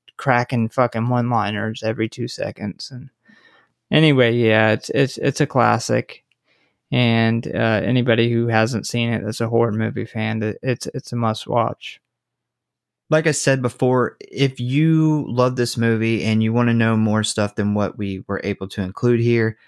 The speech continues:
Speaker 2: like I said, there's tons of stuff about this movie. Go look it up. Uh, you know, I, I read a ton of stuff, but, you know, we can only include so, so much. But yeah, go,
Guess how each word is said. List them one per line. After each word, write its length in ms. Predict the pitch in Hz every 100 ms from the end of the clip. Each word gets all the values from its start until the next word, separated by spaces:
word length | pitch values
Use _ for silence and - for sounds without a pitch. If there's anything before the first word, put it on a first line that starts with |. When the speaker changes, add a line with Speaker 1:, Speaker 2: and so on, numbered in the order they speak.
| _ _ -
Speaker 2:
like 160 | 120
I 60 | 117
said, 400 | - 110 104 98 -
there's 340 | 120 110 - _
tons 460 | - - 127 117 101
of 80 |
stuff 400 | - 98 101 - _ _ _ _ _ -
about 340 | 104 107 104
this 220 | 107 104 110
movie. 560 | 107 101 104 101 - _ _ _ _ _ _ _ -
Go 240 | - 123 143
look 240 | 123 120
it 80 | 113
up. 380 | 113 113 - _ _ _ _ _ - 92 -
Uh, 160 | 87 98
you 100 | 117
know, 140 | 110
I, 200 | 117 127 -
I 160 | 123
read 220 | 123 117
a 60 | 110
ton 220 | 113 113
of 80 | 107
stuff, 340 | - 107 104 -
but, 120 | -
you 80 | 107
know, 100 | 104
we 140 | 110
can 100 | 107
only 340 | 104 104 101 -
include 640 | 104 101 - 117 110 107 -
so, 460 | - 107 101 98 -
so 220 | - 98 92
much. 500 | 104 107 92 - - _ _ _ _
But 140 | 110
yeah, 220 | 95 117 113 _
go, 300 | - 113 110